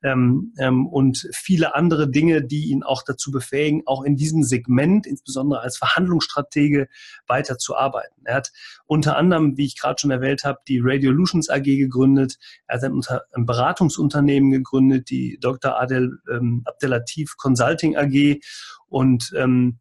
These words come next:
ist ausgezeichnet worden mit mehreren Preisen zum Thema Verhandlungsführung, hat eine gleichnamige Akademie gegründet. Ähm, er ist Lehrbeauftragter für strategische und taktische Verhandlungsführung an der Executive School of Management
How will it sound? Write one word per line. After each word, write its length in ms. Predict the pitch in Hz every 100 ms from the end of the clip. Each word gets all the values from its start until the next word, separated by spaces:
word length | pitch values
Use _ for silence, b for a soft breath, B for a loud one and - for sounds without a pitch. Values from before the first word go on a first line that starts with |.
| _
ist 160 | 120 -
ausgezeichnet 760 | 156 - 143 139 135 139 120
worden 460 | 120 127 131 127 - B B B _
mit 180 | - 117
mehreren 440 | 123 139 160 139 127
Preisen 520 | - 123 147 143 123
zum 260 | - 139
Thema 300 | 120 131 127
Verhandlungsführung, 920 | 120 120 156 175 156 - 151 143 143 123
hat 220 | 131 - b b _
eine 200 | - 127
gleichnamige 600 | 120 120 123 131 120 123
Akademie 440 | - - 123 123 123
gegründet. 600 | 117 - - - - - _ b b b b b b
Ähm, 320 | 131 127 131 -
er 100 | 127
ist 200 | 127 131
Lehrbeauftragter 920 | 131 175 - 165 165 - 165 160 151
für 140 | -
strategische 720 | 131 - 120 - 170 165 -
und 140 | 147 123
taktische 420 | 143 - 131 127
Verhandlungsführung 1160 | 120 117 165 165 - - 185 - 160 143 147 -
an 180 | 127
der 260 | 127 120 -
Executive 720 | 123 - 123 _ - 175 160
School 380 | - - 143 135
of 160 | 123 127
Management 680 | 127 139 - 135 135 131